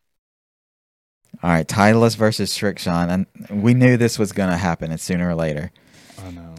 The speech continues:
Speaker 1: The, the most favored ball in the world is the Titleist versus your most favored ball that you've ever played. That you play the most is the Srixon.
Speaker 2: I can't even find a Rogue golf ball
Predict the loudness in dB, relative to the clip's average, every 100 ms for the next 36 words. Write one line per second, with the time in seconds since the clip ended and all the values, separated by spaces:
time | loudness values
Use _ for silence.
0 | -16 _ -4 -4 0 0 6 8 8 6
1 | 4 6 8 6 6 8 8 8 6 4
2 | 2 2 2 4 4 2 -2 -6 -4 0
3 | 0 0 -2 -4 -4 0 0 -2 -6 -8
4 | -4 0 2 2 0 -2 -2 -2 -2 0
5 | 0 -2 -4 -4 -4 -6 -6 -4 -4 -4
6 | -8 -14 _ _ -20 -20 _ _ -2 0
7 | 4 4 4 2 0 -2 -8 -4 -2 -2
8 | -2 -2 -2 -4 -8 _ -20 -20 -20 -20
9 | -20 -20 _ -20 _ _ _ _ _ _
10 | -10 -4 -4 -2 -4 -4 -2 -4 -4 -4
11 | -4 -6 -8 -8 -8 -12 -12 -12